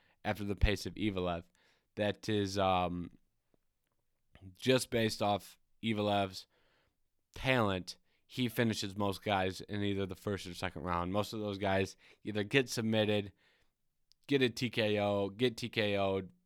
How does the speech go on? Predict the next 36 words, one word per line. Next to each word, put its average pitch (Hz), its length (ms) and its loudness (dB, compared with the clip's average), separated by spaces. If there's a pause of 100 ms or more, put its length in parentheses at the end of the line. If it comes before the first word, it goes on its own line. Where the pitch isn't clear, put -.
(120)
via 113 120 0
ground 104 320 0
and 101 100 -4
pound, 101 380 -2
or 117 140 -4
they 113 120 -2
just 104 240 -8
flat 98 180 0
out 90 240 -4
quit. - 460 -4 (1700)
And 101 160 -6
Dawodu 135 440 6
didn't 113 300 2
do 101 160 0
that. 104 300 2 (540)
And 113 160 0
going 139 240 6
into 127 180 2
the 107 160 2
third 104 260 2
round, 139 440 4
he 117 340 -6
wasn't 113 540 6
tired 120 440 0 (120)
somehow. 123 580 0
Well, 113 140 2
I, 113 200 2
I'm 135 160 2
sure 127 140 0
he 113 60 0
was 104 180 0
tired, 98 300 0
but 104 80 -4
he 104 60 2
wasn't 104 400 2 (260)
compromised, 98 800 0